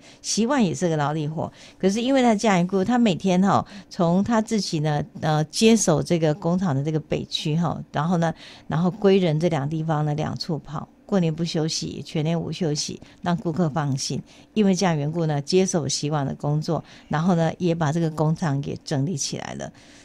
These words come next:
但是呢，我觉得疫情会改变很多。疫情之后呢，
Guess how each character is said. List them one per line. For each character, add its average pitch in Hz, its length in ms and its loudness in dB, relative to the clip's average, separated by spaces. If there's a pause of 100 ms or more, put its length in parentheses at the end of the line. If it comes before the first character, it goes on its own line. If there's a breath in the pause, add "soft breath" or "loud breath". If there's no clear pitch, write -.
(100)
但 233 160 2
是 220 200 -2
呢， 202 180 4
我 165 160 -2
觉 165 160 -2
得 165 80 2
疫 202 180 4
情 170 240 2
会 180 140 4
改 156 220 2
变 156 220 2
很 156 260 0
多。 160 280 -2 (380 loud breath)
疫 226 100 6
情 180 240 6
之 202 160 4
后 196 220 6
呢， 170 200 4